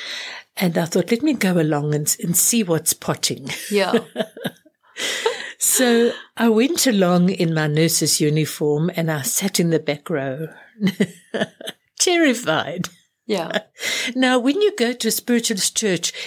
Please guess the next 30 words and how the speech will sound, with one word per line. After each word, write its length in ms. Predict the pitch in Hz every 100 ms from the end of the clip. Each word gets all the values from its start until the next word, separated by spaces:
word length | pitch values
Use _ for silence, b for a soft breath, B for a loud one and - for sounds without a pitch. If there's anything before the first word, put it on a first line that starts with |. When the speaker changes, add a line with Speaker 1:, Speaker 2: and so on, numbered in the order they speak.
| -
Speaker 1:
it's 260 | 233 233
no 300 | 226 214 285
different 800 | 302 - 240 - 185 165 185 - - -
to 380 | 202 190 196 - -
a, 100 | 196 -
an 260 | 202 185 185
ordinary 420 | 233 247 247 226
church 360 | 208 - 226 226
service. 680 | - 202 339 247 214 190 185
Speaker 2:
Mm. 60 | - B B B B B B B -
Speaker 1:
The 140 | 208
only 300 | 220 254 247
difference 520 | 214 214 196 180 170 185
is 160 | 175
you 80 | 180
have 180 | 156 160
somebody 460 | - 190 196 190 165
who 80 |
does 280 | 165 165 151
the 120 | -
sermon 640 | 151 - 151 135 135 214 359
Speaker 2:
Mm-hmm. 340 | 214 202 202 196 B B B B -
Speaker 1:
and 260 | 202 175
you 120 | 180 156
have 160 | 156
somebody 540 | - 156 147 147 175 196
who 140 | 175
gives 360 | 170 170 151 -
clairvoyant 720 | - 170 151 160 151 156 -
messages 720 | 156 139 151 156 143 147 -